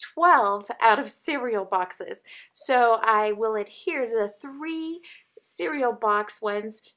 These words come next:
to the backs of each of these embellished ones. So once I stamp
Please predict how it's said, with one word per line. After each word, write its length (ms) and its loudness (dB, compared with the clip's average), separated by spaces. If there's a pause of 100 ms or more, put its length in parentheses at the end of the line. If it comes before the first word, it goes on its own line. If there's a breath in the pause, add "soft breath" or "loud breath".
to 180 -8
the 100 -4
backs 460 -2
of 260 -6
each 280 -8
of 260 -8
these 420 -10
embellished 640 -8
ones. 380 -18 (400 soft breath)
So 380 0 (580 loud breath)
once 340 0 (140)
I 420 -2 (320)
stamp 640 -4